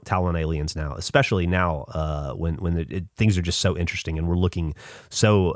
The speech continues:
uh, intently at the stars and, and really trying to, to explore them again. That leaves, like, the Loch Ness Monster and ghosts. And I don't really give a shit about the Loch Ness Monster one way or the other, but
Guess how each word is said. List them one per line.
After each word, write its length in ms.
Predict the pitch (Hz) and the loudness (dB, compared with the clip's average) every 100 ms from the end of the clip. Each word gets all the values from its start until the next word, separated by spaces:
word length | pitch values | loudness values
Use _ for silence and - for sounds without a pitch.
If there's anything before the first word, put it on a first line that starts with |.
| - | -2
uh, 160 | 82 - | -4 0
intently 480 | 90 - 107 90 76 | -2 0 -2 -2 -2
at 100 | - | -4
the 80 | |
stars 500 | - - 71 76 73 - | -4 -4 -4 -6 -8 -8
and, 260 | 85 73 73 | -6 -6 -6
and 260 | 78 76 | -6 -2
really 240 | 85 82 78 | 0 0 0
trying 380 | - 78 69 71 | -4 -4 -6 -8
to, 320 | 73 69 69 - | -8 -8 -10 -10
to 140 | 73 | -8
explore 360 | - - 78 69 | -8 -6 -6 -6
them 220 | 67 73 _ _ - | -10 -14 _ _ -8
again. 320 | 87 69 65 - _ _ _ _ - | -6 -6 -8 -14 _ _ _ _ 0
That 140 | 113 | 4
leaves, 300 | 135 143 123 | 6 6 6
like, 160 | 123 117 | 4 2
the 100 | 98 | 2
Loch 300 | 92 107 - | 4 4 4
Ness 180 | 113 - | 2 2
Monster 520 | 90 107 - 120 113 | 2 2 2 4 4
and 200 | 82 76 | 4 -2
ghosts. 560 | 78 76 - - - - _ - | -4 -4 -4 -4 -6 -10 _ -4
And 100 | 82 | 2
I 60 | 117 | 4
don't 140 | 117 | 4
really 160 | 95 87 | 4 2
give 220 | 78 71 | 0 -4
a 20 | |
shit 220 | - 78 | -6 -6
about 140 | 67 71 | -6 -8
the 80 | 73 | -8
Loch 200 | 71 69 | -8 -8
Ness 160 | - | -8
Monster 300 | 71 73 - | -6 -6 -8
one 180 | 73 104 | -6 -6
way 120 | 69 | -6
or 20 | |
the 120 | 69 73 | -8 -8
other, 160 | 67 | -10
but 360 | - 87 71 | -8 -6 -6